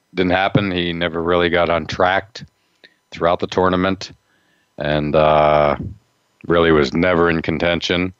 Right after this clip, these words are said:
So th-, his quest to become the youngest ever to win a career Grand Slam, knowing he now needs to win the P G A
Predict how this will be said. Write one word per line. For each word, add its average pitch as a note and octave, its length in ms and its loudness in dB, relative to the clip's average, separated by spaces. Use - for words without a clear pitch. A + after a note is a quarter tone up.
So D#2+ 480 2
th-, E2 180 -2
his F2 220 -2
quest - 640 -2
to - 80 -8
become G#2 400 -2
the G2 60 0
youngest F#2+ 440 -2
ever F#2+ 320 -2
to - 100 -10
win F2+ 100 -2
a E2 60 -2
career F2 300 2
Grand E2+ 320 0
Slam, F2 340 -2
knowing D#2+ 240 0
he D#2 120 -4
now D#2 220 0
needs D#2+ 340 -2
to D2+ 100 -4
win D#2 160 0
the D2 60 -4
P F2 180 2
G D#2+ 240 0
A D2+ 260 2